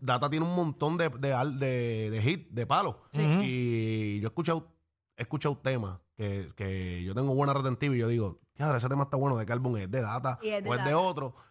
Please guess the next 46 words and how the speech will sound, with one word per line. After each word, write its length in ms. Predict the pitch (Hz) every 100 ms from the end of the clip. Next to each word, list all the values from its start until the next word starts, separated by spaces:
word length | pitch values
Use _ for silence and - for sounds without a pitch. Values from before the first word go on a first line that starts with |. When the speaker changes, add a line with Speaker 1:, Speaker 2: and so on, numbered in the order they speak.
| _ -
Speaker 1:
Y 120 | - 123
no, 680 | 120 123 135 135 123 101 - -
porque 180 | 113 117
no, 160 | 117
oye, 220 | 101 147
no 140 | 135 117
tiene 240 | 135 139
el 80 | 143
disco 260 | 123 - 123
físico, 560 | 113 113 104 104 110
no, 140 | 104 101
no, 260 | 107 113
no, 220 | 107 107
no 180 | 98 104
lo, 160 | 113 117
no 160 | 113
tienes 160 | 113 120
que 140 | -
consumirlo, 480 | 113 117 110 110 120
no 100 | 117
ver 120 | 117
la 140 | 123 120
lista. 500 | 113 113 - 123 113 - _
El 200 | 107 107
juego 240 | 110 120
cambió 460 | 131 139 131 151 170
completamente. 840 | 143 117 - 127 131 123 110 -
Así 140 | 95 -
que 100 | -
el 60 |
Speaker 2:
Sí. 60 | 220
Speaker 1:
que, 180 | 117 104 - _
el 140 | - 123
que 160 | 120
quiera 180 | 113 139
hacerlo, 380 | 151 131 127 104
artistas 380 | 92 101 - 127
establecidos 600 | 123 131 117 98 107 110
como 220 | 98 98
René, 640 | 90 87 87 101 110 110 101 - _ _
Yankee, 460 | 110 104 113 110 110
Don 160 | 104
Omar, 240 | 95 104 127
pueden 380 | - 107 120
hacerlo. 600 | 156 - 117 175 120 98 - _
Pero 400 | 104 101 95 90